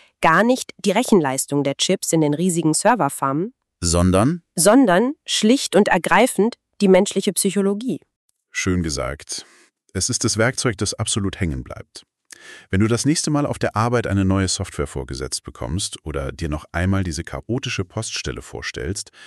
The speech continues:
Speaker 2: ähm, dann denk daran,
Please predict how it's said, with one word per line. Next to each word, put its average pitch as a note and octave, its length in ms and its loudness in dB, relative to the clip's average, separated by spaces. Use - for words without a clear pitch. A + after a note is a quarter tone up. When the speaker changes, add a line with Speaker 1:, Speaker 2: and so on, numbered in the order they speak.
Speaker 2:
ähm, E2 440 -2
dann E2 180 -2
denk A#2+ 240 0
daran, A2 440 -2